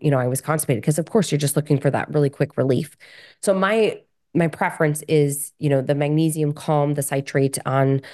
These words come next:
um, you know, those triage times, but you always wanna be cycling things. You don't wanna become reliant on anything. And that actually is gonna go a-, alongside something,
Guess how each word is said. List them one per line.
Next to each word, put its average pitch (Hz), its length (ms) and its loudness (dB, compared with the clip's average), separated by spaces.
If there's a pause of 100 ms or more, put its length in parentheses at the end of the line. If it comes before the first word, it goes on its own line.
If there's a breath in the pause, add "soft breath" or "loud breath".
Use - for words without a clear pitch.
(260 loud breath)
um, 120 340 0
you 143 100 0
know, 120 140 0
those 135 240 0
triage 147 480 0
times, 143 480 0
but 214 500 -2
you 170 280 0
always 202 420 0
wanna 156 240 0
be 135 140 -2
cycling 120 560 -2
things. 143 240 -2
You 156 40 2
don't 175 300 0
wanna 180 160 -2
become 147 460 0 (400 loud breath)
reliant 147 500 2
on 143 140 0
anything. - 520 -2 (280)
And 202 120 2
that 262 140 2
actually 233 380 0
is 165 100 0
gonna 165 220 0
go 156 400 0 (400)
a-, 170 220 2
alongside 156 640 0
something, 151 440 0